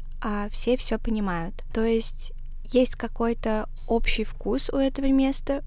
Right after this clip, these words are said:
у самого книжного Петровский, который прививается и взращивается среди всех членов коллектива.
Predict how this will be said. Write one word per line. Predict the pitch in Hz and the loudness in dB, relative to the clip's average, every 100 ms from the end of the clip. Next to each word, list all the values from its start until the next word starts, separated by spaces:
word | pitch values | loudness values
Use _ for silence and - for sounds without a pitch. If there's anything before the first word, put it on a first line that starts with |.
| - | -4
у | 247 240 240 | -2 -2 -2
самого | - 247 240 233 | 0 2 2 0
книжного | 233 240 233 226 220 | 0 2 2 0 -2
Петровский, | - 214 - 220 214 - 214 220 - - - - - | 0 -2 0 -2 -2 -2 -2 -4 -6 -8 -8 -6 -4
который | 214 240 247 | 2 2 2
прививается | - 226 220 214 214 262 285 - 226 208 - | 2 2 4 2 2 2 0 -2 -2 -2 -4
и | 214 208 | -2 0
взращивается | 202 202 262 - 254 - 226 | 2 2 0 2 0 0 -4
среди | - 202 214 | -4 -2 0
всех | - - 240 | 0 0 0
членов | - - 214 220 | 0 0 0 0
коллектива. | - 214 - 202 190 | -2 -2 -2 -2 -2